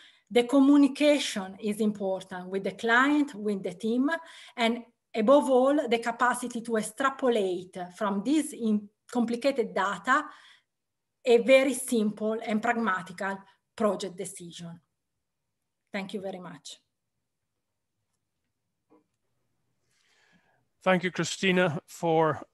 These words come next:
Speaker 2: an intriguing presentation. Uh, uh, the time has flown by since, uh, you started your presentation. Um, our numbers a-, are still quite healthy, but given that we've just gone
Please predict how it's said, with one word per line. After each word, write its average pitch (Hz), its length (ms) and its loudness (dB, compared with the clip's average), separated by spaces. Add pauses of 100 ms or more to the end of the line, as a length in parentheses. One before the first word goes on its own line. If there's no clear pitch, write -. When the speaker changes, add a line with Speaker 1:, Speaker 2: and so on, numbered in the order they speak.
(100)
Speaker 2:
an 160 140 -2
intriguing 151 600 -4
presentation. 147 840 -6 (120)
Uh, 147 40 -6
uh, 143 320 -6
the 143 200 -12
time 165 300 2
has 151 140 -2
flown 170 380 0
by 143 320 2 (440)
since, 147 360 -4
uh, 135 180 -2
you 151 120 -8
started 151 340 0
your 147 100 -6
presentation. 151 800 -4 (440)
Um, 143 320 0 (260)
our 156 160 4
numbers 170 580 2
a-, 151 200 -2
are 139 100 -2
still 165 320 -2
quite 151 300 -2
healthy, 160 520 -2 (600)
but 151 280 0 (200)
given 156 240 -2
that 151 160 -4
we've 143 240 -8
just - 320 -2
gone 156 400 2